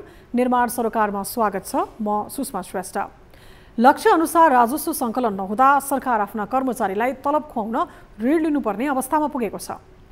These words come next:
खास गरी महँगीले बजार चलायमान बन्न नसक्दा तरलता प्रवाह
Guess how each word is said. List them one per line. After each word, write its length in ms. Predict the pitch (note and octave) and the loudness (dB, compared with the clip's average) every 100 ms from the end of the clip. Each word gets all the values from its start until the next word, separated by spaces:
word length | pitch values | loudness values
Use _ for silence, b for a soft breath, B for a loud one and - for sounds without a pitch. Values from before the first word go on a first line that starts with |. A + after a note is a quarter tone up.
| b b - | b b 0
खास 240 | C#4+ D4 F4+ | 4 4 4
गरी 160 | F4 | 2
महँगीले 520 | B3+ A3 C#4 D4 D#4 A#3 | 2 2 2 2 0 0
बजार 400 | A#3 B3+ C#4 - | 0 2 2 2
चलायमान 440 | B3 B3 A#3 A#3 G#3 | 0 2 0 -2 -4
बन्न 240 | G#3+ G3+ | -4 -4
नसक्दा 400 | G3+ G3+ B3 C#4 C#4+ B B | -6 -8 0 2 2 B B
तरलता 400 | - D#4+ E4+ E4+ | 4 4 4 2
प्रवाह 340 | D#4 A3+ A3 | 0 -2 -2